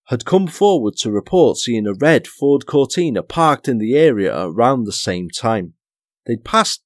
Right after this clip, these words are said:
near enough by it that they could determine that the windows of the vehicle were steamed up, and assuming that a couple were in the vehicle making love, they'd walked quickly on by.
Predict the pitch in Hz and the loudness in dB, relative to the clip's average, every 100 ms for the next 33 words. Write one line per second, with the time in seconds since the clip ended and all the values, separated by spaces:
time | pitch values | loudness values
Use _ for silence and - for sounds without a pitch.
0 | - 180 202 208 196 165 - 214 170 104 | -6 0 2 2 0 -2 -2 0 2 2
1 | - 95 104 107 120 - 107 - 190 156 | 0 -4 -4 -6 -8 -8 -6 0 2 2
2 | 104 95 104 98 147 185 175 151 120 107 | -2 -4 -4 2 2 2 2 2 0 -6
3 | - 92 104 92 - 98 90 - - 135 | -8 -4 -4 -4 -6 -10 -8 -10 -4 -2
4 | 110 98 139 - - _ _ _ 101 104 | -2 0 -2 -2 -10 _ _ _ -8 -6
5 | - 202 220 165 127 107 - - - 120 | -4 -2 -2 -2 -2 -6 -6 -6 -4 -2
6 | 98 98 127 147 139 202 185 - 95 98 | -2 -2 -2 -2 -4 -2 -2 -2 -4 -4
7 | 123 120 139 147 170 92 - _ _ 101 | -4 -6 -8 -2 0 -2 -4 _ _ -16
8 | 98 104 135 131 - - - - 151 - | -12 2 4 4 0 -10 -10 -6 -6 -6
9 | 107 90 92 107 107 - | -4 -4 -4 -2 -2 -2